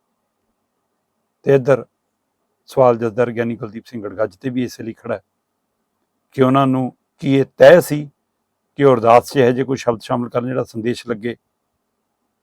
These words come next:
ਪਰ ਧੂਮਾ ਕ੍ਰੈਡਿਟ ਧਾਮੀ ਨੂੰ ਦੇ ਰਹੇ ਨੇ ਤੇ ਜਥੇਦਾਰ ਸਾਹਿਬ ਕ੍ਰੈਡਿਟ ਖੁਦ ਲੈ ਰਹੇ ਨੇ, ਇਹ ਵੀ ਫਰਕ ਹੈਗਾ। ਪਰ ਕੁੱਲ ਮਿਲਾ ਕੇ ਇਸ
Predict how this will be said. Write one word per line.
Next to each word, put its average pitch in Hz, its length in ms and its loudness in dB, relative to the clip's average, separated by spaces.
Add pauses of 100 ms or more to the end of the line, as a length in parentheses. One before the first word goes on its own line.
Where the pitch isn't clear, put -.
(880)
ਪਰ 139 140 0
ਧੂਮਾ 135 360 4
ਕ੍ਰੈਡਿਟ 147 400 0 (360)
ਧਾਮੀ 113 280 2
ਨੂੰ 139 120 -2
ਦੇ 143 160 8
ਰਹੇ 139 120 6
ਨੇ 127 180 -6 (840)
ਤੇ 123 180 2
ਜਥੇਦਾਰ 123 380 4
ਸਾਹਿਬ 143 280 2
ਕ੍ਰੈਡਿਟ 120 380 2 (100)
ਖੁਦ 98 180 -20
ਲੈ 107 200 -8
ਰਹੇ 127 140 -14
ਨੇ, 139 100 -20 (800)
ਇਹ 107 60 -14
ਵੀ 117 80 -14
ਫਰਕ 117 300 -16
ਹੈਗਾ। 123 200 -18 (1900)
ਪਰ 120 120 -8 (140)
ਕੁੱਲ 202 260 4
ਮਿਲਾ 143 300 6
ਕੇ 101 240 -10 (2750)
ਇਸ 151 540 0